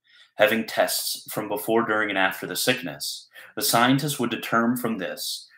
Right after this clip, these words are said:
that the man was healed according to the natural mode in which a body recovers. That's what the scientific method would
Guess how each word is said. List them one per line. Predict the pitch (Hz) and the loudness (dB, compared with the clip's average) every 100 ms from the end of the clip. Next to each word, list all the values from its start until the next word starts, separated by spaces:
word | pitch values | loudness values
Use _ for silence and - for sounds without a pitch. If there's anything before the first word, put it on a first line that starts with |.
| _ | _
that | 104 | -2
the | 123 | 2
man | 113 101 107 | 4 2 2
was | 107 - | -2 -6
healed | 110 107 104 | -4 -4 -4
according | 95 - 104 101 104 | -6 -6 -2 -2 -2
to | |
the | 113 | -6
natural | 110 92 92 107 95 | -2 0 0 -4 -2
mode | 90 87 | -2 -4
in | 90 | -4
which | 87 85 | -6 -6
a | 80 | -6
body | - 82 85 80 | -2 0 -2 -6
recovers. | 82 123 127 - - - - _ _ _ _ - - _ | 2 4 4 0 -8 -10 -10 _ _ _ _ -20 -20 _
That's | 87 101 - | 0 2 0
what | 95 90 85 - - - | 0 2 0 -2 -8 -10
the | - | -6
scientific | - 98 90 85 87 - 78 - - | 0 0 0 -2 -8 -8 -10 -12 -2
method | 95 117 - 90 87 | 4 4 2 -6 -10
would | - | -14